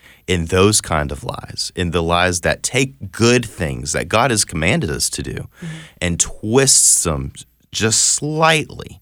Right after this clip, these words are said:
Speaker 2: Mm-hmm.
Speaker 1: r-, more than he delights in the lies that are explicitly wicked and destructive, because that's the way that he gets Christians.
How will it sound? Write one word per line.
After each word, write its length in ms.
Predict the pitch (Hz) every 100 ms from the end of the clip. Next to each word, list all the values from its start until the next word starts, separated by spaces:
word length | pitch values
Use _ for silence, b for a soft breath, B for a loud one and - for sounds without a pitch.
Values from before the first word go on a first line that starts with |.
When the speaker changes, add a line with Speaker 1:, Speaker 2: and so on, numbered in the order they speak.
| -
Speaker 2:
Mm-hmm. 400 | 160 160 160 90
Speaker 1:
r-, 80 | 110
more 420 | 120 120 156 180
than 180 | 165 131
he 120 | 117
delights 460 | 104 95 92 90 -
in 60 | 85
the 100 | 85
lies 340 | 82 82 82
that 120 | 85
are 140 | 76 73 - _ _ _ _ _ _ -
explicitly 1040 | 107 - - - 131 147 135 117 - 85
wicked 500 | 76 76 71 76 69 b b b
and 140 | 80
destructive, 720 | 73 - - 69 69 62 - - b b b
because 560 | - 87 - 85 80 -
that's 380 | 82 92 113 -
the 120 | 139
way 220 | 104 92
that 180 | 90 80
he 160 | - 73
gets 260 | - -
Christians. 920 | - - 95 - - - - - -